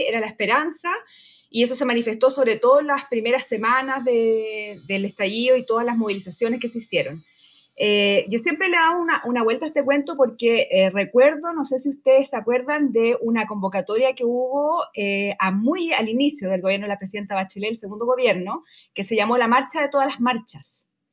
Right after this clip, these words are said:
Ya, y esta cuestión era media extemporánea, en realidad, en ese minuto como que no terminó de cuajar, fue una marcha interesante, pero una marcha más,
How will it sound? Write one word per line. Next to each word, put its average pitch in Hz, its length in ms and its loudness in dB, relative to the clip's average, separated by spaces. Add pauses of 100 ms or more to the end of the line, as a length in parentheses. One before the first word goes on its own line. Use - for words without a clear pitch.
(560)
Ya, 160 340 0
y 220 220 2
esta 277 260 4
cuestión 320 280 -2
era 330 120 2
media 277 220 2
extemporánea, 349 640 2
en 190 40 -2
realidad, 190 200 0
en 202 80 -2
ese 240 120 -4
minuto 247 300 2
como 220 180 0
que 202 80 -4
no 208 120 -4
terminó 208 260 -4
de 190 140 -2
cuajar, 349 560 0
fue 285 180 -4
una 233 140 -2
marcha 226 720 -2
interesante, 302 640 0
pero 214 160 -2
una 190 140 -4
marcha 185 320 -6
más, 320 480 0